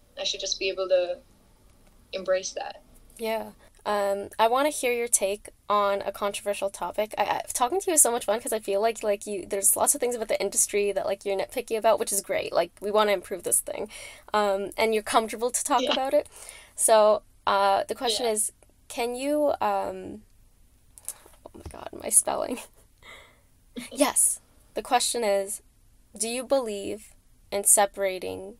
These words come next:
Speaker 2: the art from the artist?
Speaker 1: Oh. Do I believe separating the art from the artist? No, I don't know.
Speaker 2: No, right?
Speaker 1: I,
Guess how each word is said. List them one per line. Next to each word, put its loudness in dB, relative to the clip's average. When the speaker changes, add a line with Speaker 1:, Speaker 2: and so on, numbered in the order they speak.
Speaker 2:
the -2
art 0
from -8
the -2
artist? -8
Speaker 1:
Oh. 0
Do -10
I 0
believe -6
separating -6
the -12
art -4
from -20
the -18
artist? -16
No, -6
I -16
don't -4
know. -6
Speaker 2:
No, -4
right? -8
Speaker 1:
I, 0